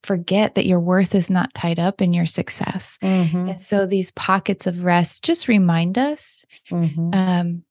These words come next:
Speaker 1: who's in control and who isn't.
Speaker 2: Mm.
Speaker 1: And it just reminds us that we were made to not run at a pace that I think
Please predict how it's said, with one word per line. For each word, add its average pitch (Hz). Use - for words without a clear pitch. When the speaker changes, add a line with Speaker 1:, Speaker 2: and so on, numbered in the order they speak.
Speaker 1:
who's 214
in 196
control 185
and 185
who 180
isn't. 190
Speaker 2:
Mm. 170
Speaker 1:
And 214
it 208
just 226
reminds 247
us 214
that 226
we 226
were 226
made 208
to 214
not 196
run 185
at 180
a 175
pace 170
that 165
I 165
think -